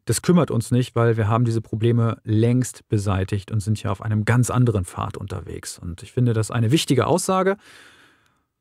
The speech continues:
und sollte uns auch noch mal ein Verständnis dafür geben, warum es immer mal wieder etwas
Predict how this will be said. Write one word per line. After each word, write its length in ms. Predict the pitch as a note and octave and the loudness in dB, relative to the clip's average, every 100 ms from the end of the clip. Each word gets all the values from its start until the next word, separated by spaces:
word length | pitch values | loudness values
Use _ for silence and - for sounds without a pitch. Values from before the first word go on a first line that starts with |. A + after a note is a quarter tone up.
| _ _ _ - | _ _ _ 2
und 440 | C3+ C#3 C3 - | 4 4 0 -4
sollte 340 | B2+ C3 C#3+ C3+ | 2 2 2 0
uns 140 | B2 | -2
auch 120 | - | 0
noch 140 | C3 B2 | 0 2
mal 500 | B2 A#2 A#2+ A#2 A2+ _ - _ A2+ - | 2 2 0 -2 -4 _ -20 _ -20 -6
ein 200 | A#2 A#2+ | -2 -2
Verständnis 480 | A#2 - B2 - - | -4 -2 -2 -2 -4
dafür 220 | A2 A2 | -4 -2
geben, 280 | A2+ A2+ A2 | 0 0 0
warum 280 | G#2 A2+ | 0 0
es 120 | G#2+ - | -2 -2
immer 160 | A#2+ | 0
mal 180 | A2+ G#2+ | 0 0
wieder 180 | A2 - | -2 -2
etwas 400 | G#2+ G#2 - | -2 -4 -4